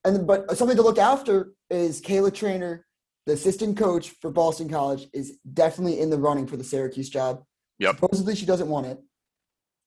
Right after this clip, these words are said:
Speaker 1: but there was a petition out I saw today that the Syracuse alumni are trying to bring her over. Um, Caitlin D. Fleece is the interim coach for Syracuse. I don't know, but we'll see what happens.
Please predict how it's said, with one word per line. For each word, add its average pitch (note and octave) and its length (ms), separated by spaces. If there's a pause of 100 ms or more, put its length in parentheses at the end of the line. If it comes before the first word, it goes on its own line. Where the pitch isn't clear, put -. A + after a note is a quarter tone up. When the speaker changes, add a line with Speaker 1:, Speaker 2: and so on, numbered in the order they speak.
(240)
Speaker 1:
but D3+ 280 (180)
there E3 80
was D#3+ 220
a F3 40
petition D#3 380
out C#3+ 180
I C#3+ 60
saw C#3 300
today C3+ 440 (380)
that C3 300 (220)
the C#3+ 100
Syracuse C#3+ 440
alumni C3 360
are B2 180
trying B2 220
to B2 60
bring B2 180
her B2 160
over. C#3 360 (380)
Um, A#2+ 240
Caitlin E3 340
D. D#3 80
Fleece C#3+ 280
is C3+ 60
the C3 80
interim C3+ 280
coach C3+ 180
for - 80
Syracuse. C3 440
I B2+ 100
don't C3+ 120
know, B2+ 280 (340)
but D3 220
we'll E3 100
see G#3+ 140
what F#3 100
happens. D3+ 480